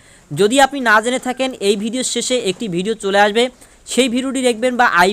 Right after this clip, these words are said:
বাটনে দেখতে পারবেন। পাশাপাশি ডেসক্রিপশন বক্সে লিংক দেওয়ার চেষ্টা করব, সেই ভিডিওটি দেখলে কিন্তু আপনারা সম্পূর্ণটা জানতে পারবেন আধার কার্ডের পরিবর্তে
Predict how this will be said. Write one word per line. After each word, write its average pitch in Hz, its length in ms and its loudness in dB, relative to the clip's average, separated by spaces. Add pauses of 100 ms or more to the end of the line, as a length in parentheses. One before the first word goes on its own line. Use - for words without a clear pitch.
বাটনে 226 300 -2
দেখতে 190 300 -6
পারবেন। 214 300 0 (400)
পাশাপাশি 240 420 0 (140)
ডেসক্রিপশন 240 440 -4
বক্সে 233 220 -2
লিংক 214 240 -4
দেওয়ার 233 220 -2
চেষ্টা 208 260 -4
করব, 226 140 -2 (480)
সেই 254 180 2
ভিডিওটি 247 340 -2 (100)
দেখলে 220 280 0
কিন্তু 247 220 -2
আপনারা 233 240 2 (480)
সম্পূর্ণটা 269 560 -2
জানতে 233 220 2
পারবেন 254 260 0 (220)
আধার 220 240 2
কার্ডের 247 280 -2
পরিবর্তে 226 460 -2